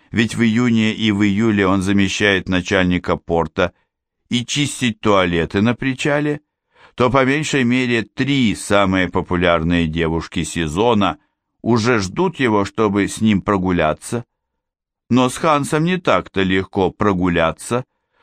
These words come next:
потому что стоит им только сделать первые шаги, как Ханс начинает озираться по сторонам и высматривать какую-нибудь опасность, от которой бы их защитить,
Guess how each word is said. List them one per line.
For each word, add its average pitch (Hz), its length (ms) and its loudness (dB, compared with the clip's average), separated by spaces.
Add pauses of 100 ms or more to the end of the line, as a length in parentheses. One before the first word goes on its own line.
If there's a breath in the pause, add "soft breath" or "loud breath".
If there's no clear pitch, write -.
(180 soft breath)
потому 139 320 2
что 147 200 0
стоит 151 420 -2
им 127 120 0
только 123 340 0
сделать 113 460 -2
первые 110 480 0
шаги, 139 360 -4
как 101 300 -8
Ханс 131 520 0 (320 soft breath)
начинает 110 580 0
озираться 98 580 2
по 95 120 -2
сторонам 87 680 0 (440 soft breath)
и 123 100 2
высматривать 139 720 0
какую-нибудь 120 680 -2
опасность, 110 720 -4
от 101 160 -4
которой 101 440 -2
бы 95 200 0
их 92 140 -2
защитить, 90 760 -6